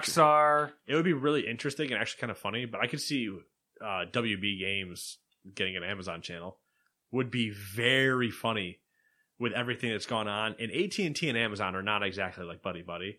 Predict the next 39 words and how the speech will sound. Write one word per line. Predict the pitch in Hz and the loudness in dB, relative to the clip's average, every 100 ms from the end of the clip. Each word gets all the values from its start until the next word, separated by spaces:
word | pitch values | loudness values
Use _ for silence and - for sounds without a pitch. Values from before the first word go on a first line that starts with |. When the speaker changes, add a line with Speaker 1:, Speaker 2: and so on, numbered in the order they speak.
| - | 0
Speaker 1:
Yeah. | 139 101 - - | 4 4 2 -8
Speaker 2:
But | 120 95 85 - _ _ _ _ _ _ _ - _ _ _ _ | 0 0 0 -8 _ _ _ _ _ _ _ -20 _ _ _ _
it | - - | -10 -4
could | 170 95 | -4 2
work. | 139 107 - - _ _ _ _ _ _ _ _ _ - | 2 2 -2 -18 _ _ _ _ _ _ _ _ _ -2
Another, | 147 156 151 | 4 6 6
Speaker 1:
It | 123 | 6
Speaker 2:
no, | 156 | 8
Speaker 1:
could | 233 233 | 12 12
work, | 185 175 | 12 12
Speaker 2:
another, | 156 | 12
Speaker 1:
but | 151 139 | 12 12
Speaker 2:
another | 143 170 | 12 10
Speaker 1:
A | |
T | 202 | 10
and | 180 | 6
T's | 165 160 147 | 8 6 6
Speaker 2:
thing | 143 127 | 4 4
Speaker 1:
the | 120 | 6
assholes | 120 127 131 123 127 | 6 6 4 2 2
who'd | 117 | 4
be | 120 | 6
like, | 113 120 | 6 8
"We | 226 | 8
could | 208 | 8
make | 127 120 | 6 4
our | 156 | 4
own | 254 | 4
streaming | 233 135 113 107 | 2 0 -2 -2
service." | - 98 95 151 | -2 -2 2 6
Speaker 2:
Right. | 147 - | 6 6
Speaker 1:
you | |
Speaker 2:
They | 104 | 6
Speaker 1:
know? | 151 | 6
Speaker 2:
would | 143 | 6
be | 147 | 2
the | 139 | 2
ones | 135 | 0
to | 120 | -2